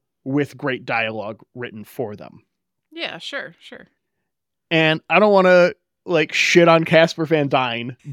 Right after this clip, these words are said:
Speaker 1: but he
Speaker 2: <laughs>
Speaker 1: is, like, a B plus player at best, you know?
Speaker 2: Yeah.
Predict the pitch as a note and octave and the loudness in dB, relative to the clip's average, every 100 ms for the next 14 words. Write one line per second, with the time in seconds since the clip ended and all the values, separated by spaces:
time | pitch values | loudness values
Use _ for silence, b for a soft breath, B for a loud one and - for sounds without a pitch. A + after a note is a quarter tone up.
0 | - D#3 D3 - B3+ D#4 D#3 D3+ D3 C#3+ | -4 2 2 0 -8 -8 -4 -2 -2 -4
1 | - D3 C3+ C3+ - D3 A#2+ D3 C#3 C3+ | -4 -2 -2 -2 -4 -4 -4 -8 -6 -8
2 | - B2+ C3 - - D3+ C3+ A#2+ A2 A#2 | -8 -8 -8 -14 -6 -2 -2 -4 -8 -10
3 | - A#2+ - - - - _ _ _ _ | -8 -10 -10 -14 -18 -20 _ _ _ _
4 | - C#3 C3 B2 B2 F2+ D3 | -10 -6 -4 -4 -6 -8 -12